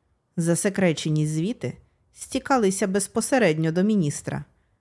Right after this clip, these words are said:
для особистого аналізу. Ніхто й ніколи не бачив цих документів, окрім, звісно,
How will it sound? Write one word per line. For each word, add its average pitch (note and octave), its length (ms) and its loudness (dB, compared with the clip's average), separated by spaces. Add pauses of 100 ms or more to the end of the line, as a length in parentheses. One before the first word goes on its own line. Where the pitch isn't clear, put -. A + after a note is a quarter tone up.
(260)
для C4 300 2
особистого F#3 640 0
аналізу. D#3 640 0 (880)
Ніхто E3+ 600 2
й D3+ 60 2
ніколи D#3+ 520 0
не C#3+ 140 0
бачив C#3+ 400 -4
цих D#3+ 220 -2
документів, E3 680 -2 (800)
окрім, F3 600 0
звісно, D3+ 640 -2